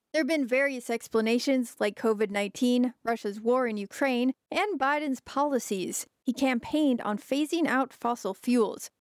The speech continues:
and put a moratorium on new oil and gas drilling leases. Now officials are pushing electric vehicles as a solution. But whether E Vs can help ease transportation woes or make them worse remains to be seen.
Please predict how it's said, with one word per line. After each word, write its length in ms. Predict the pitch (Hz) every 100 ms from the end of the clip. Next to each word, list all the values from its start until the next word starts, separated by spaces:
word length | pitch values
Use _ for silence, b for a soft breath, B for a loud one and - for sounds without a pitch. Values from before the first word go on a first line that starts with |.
| -
and 80 |
put 160 | 240 247
a 60 | 220
moratorium 800 | 220 208 - 269 269 226 214 -
on 160 | 214
new 220 | 208 240 -
oil 320 | 233 277 311
and 160 | - 262
gas 320 | 220 220 220
drilling 380 | - 202 190 190
leases. 580 | 226 240 190 180 - - _ -
Now 260 | 262 370
officials 540 | 392 - 254 - 294 254
are 40 | 220
pushing 400 | - 330 - 370
electric 520 | 247 262 302 302 220
vehicles 560 | 220 330 311 220 220 220
as 200 | 226 208
a 60 |
solution. 680 | 214 220 214 277 - 214 - - _
But 140 | 294 240
whether 220 | 254 240
E 180 | 226 247
Vs 280 | 254 254
can 160 | - 214
help 300 | - 233 220 -
ease 280 | 269 311
transportation 800 | - 254 233 - 220 214 226 214
woes 360 | 220 254 262 - -
or 160 | 277
make 240 | 269 285 -
them 200 | 226 220
worse 420 | 320 277 254 - -
remains 400 | 220 233 277 269
to 100 | -
be 120 | 196
seen. 420 | 185 - 220 165